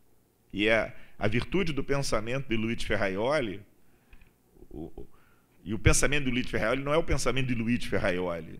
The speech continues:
Isso eu expus lá na, na audiência pública. Luigi Ferraioli organiza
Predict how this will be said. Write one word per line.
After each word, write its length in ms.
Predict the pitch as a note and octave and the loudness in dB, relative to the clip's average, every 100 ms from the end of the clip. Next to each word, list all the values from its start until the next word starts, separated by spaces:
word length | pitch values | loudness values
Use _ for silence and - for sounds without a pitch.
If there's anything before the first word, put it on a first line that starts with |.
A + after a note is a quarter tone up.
| - | -8
Isso 300 | G#2 B2 D3+ | -6 -2 0
eu 80 | |
expus 540 | D3 - - C#3 C#3 F#2 | 0 0 0 0 0 -2
lá 280 | G2 A2+ A#2 | -2 -2 -4
na, 320 | G2+ F#2 G#2 - _ _ _ _ _ _ _ - | -6 -10 -14 -20 _ _ _ _ _ _ _ -8
na 80 | G2 | -2
audiência 600 | A2 G2+ G#2+ A2 G#2+ A2 | 0 0 0 0 0 -2
pública. 540 | - A2 F#2+ F#2 - | -2 -6 -4 -4 -4
Luigi 240 | E2+ G2 - | -6 0 4
Ferraioli 400 | A#2 A#2 C#3+ D#3 | 4 4 2 4
organiza 1300 | F3 E3+ D#3 F#3 G3+ D#3 D3 A3 G3+ G#2 A#2+ F#2+ | 6 6 4 4 6 6 2 0 0 2 2 0